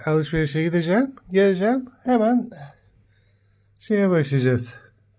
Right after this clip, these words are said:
Hazırlıklara başlayacağız. Bugün erken çıkmam gerekiyor. Her zaman on ikide çıkarken, on iki, on iki buçuk,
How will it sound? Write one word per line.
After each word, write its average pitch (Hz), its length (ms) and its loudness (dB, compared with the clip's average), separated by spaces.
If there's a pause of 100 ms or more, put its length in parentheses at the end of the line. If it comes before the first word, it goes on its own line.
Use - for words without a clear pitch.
(1400)
Hazırlıklara 175 720 2
başlayacağız. 120 760 0 (400)
Bugün 156 220 -4
erken 139 400 -2
çıkmam 104 440 -12
gerekiyor. 95 420 -18 (760)
Her 131 140 -4
zaman 117 300 -6
on 131 120 -2
ikide 120 240 0
çıkarken, 135 580 -4 (1600)
on 123 160 -6
iki, 113 220 -10
on 117 160 -6
iki 113 160 -8
buçuk, 110 220 -16